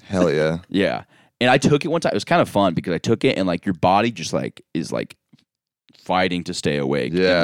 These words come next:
Speaker 2: like,
Speaker 1: yeah.
Speaker 2: but you're, it's, like, not, you know what I mean? You have to, like, fight
Speaker 1: It's
Speaker 2: to,
Speaker 1: like
Speaker 2: like
Speaker 1: a Quaalude almost.
Speaker 2: Yeah, it's crazy. But,
Speaker 1: Yeah.
Speaker 2: like, like, it's in the next day. So if I did stand-up the next day 'cause it, like, also does something to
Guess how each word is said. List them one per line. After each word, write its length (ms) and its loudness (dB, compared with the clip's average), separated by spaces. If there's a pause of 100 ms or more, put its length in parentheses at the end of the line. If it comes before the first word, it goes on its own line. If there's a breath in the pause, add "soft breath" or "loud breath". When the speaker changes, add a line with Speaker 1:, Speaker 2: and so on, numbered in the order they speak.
Speaker 2:
like, 100 0
Speaker 1:
yeah. 220 4
Speaker 2:
but 120 2
you're, 200 -2 (180)
it's, 160 -4
like, 180 -2
not, 300 0
you 80 0
know 60 4
what 40 0
I 20 -2
mean? 100 -2
You 60 4
have 60 0
to, 80 2
like, 160 0
fight 340 -2
Speaker 1:
It's 100 -2
Speaker 2:
to, 60 2
Speaker 1:
like 160 2
Speaker 2:
like 100 -4
Speaker 1:
a 40 -4
Quaalude 420 2
almost. 680 -2 (260)
Speaker 2:
Yeah, 220 4
it's 140 0
crazy. 540 -2
But, 80 -2
Speaker 1:
Yeah. 180 6
Speaker 2:
like, 140 4
like, 180 2
it's 140 -4
in 140 -2
the 80 0
next 260 2
day. 200 2
So 120 -4
if 60 -2
I 120 0
did 100 -6
stand-up 240 0
the 40 -4
next 180 -4
day 320 -2
'cause 120 -4
it, 40 0
like, 120 2
also 380 2
does 180 -2
something 200 -4
to 60 -8